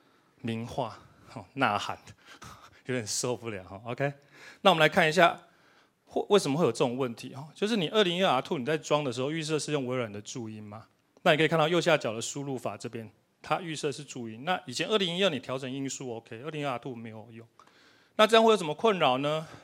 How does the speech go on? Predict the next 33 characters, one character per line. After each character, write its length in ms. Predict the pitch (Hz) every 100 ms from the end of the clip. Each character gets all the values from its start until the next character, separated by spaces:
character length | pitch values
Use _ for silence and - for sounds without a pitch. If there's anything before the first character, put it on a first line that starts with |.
| - _
因 100 | 156
为 60 | 160
我 160 | 131
习 200 | 117 123
惯 140 | 139 135
我 60 |
们 120 | 117
会 100 | 156
开 240 | 156 156 147
命 160 | 160
令 160 | 151 143
提 140 | -
示 180 | 113 151
字 180 | - 131
元 200 | 110 117
嘛， 180 | 135 - _ _ _ -
是 120 | -
要 100 | 165
打 160 | 127 113
C 280 | - 151 151
M 140 | 127
D。 260 | 117 120 - _ _ _ _ -
C 180 | - 175
M 120 | 165
D 160 | 165
是 80 | 160
什 80 | 139
么？ 140 | 107 - _ _ _ _ _ _ _ _ _ _ _ _ _
就 140 | - 139
是 100 | 156
很 300 | 135 135 110
愉 160 | 107
快， 260 | 117 165 120